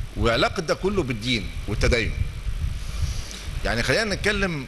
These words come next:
من منطلق أكتوبر، لأن أنا أحيانًا أنا بتكلم في فكرة إيه؟ أن هناك من يقول أن هناك تعارض ما بين الدولة الوطنية والدين،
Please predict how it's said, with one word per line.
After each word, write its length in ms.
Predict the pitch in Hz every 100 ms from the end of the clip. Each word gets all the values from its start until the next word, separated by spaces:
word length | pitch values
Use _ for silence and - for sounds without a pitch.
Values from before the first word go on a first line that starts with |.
| 127
من 300 | 143 156 143 - -
منطلق 400 | 110 104 151 135 -
أكتوبر، 280 | - 110 101
لأن 260 | 123 185
أنا 180 | 180 143
أحيانًا 480 | 95 131 170 147 120
أنا 160 | 107
بتكلم 380 | 101 104 170 190
في 140 | 135 110
فكرة 360 | 147 123 -
إيه؟ 200 | 90 90 73 - - - - -
أن 140 | 107 120
هناك 340 | 131 190 202
من 380 | 151 165 190 170 - -
يقول 520 | 120 117 - 180 185
أن 200 | - 123
هناك 300 | 113 123 160
تعارض 580 | 135 123 113 127 160 165 - - -
ما 120 | 98 107
بين 360 | 123 156 151 160 - - - - -
الدولة 440 | 107 107 143 143 135
الوطنية 680 | 117 110 117 123 151 160 147 - -
والدين، 420 | 117 101 107 123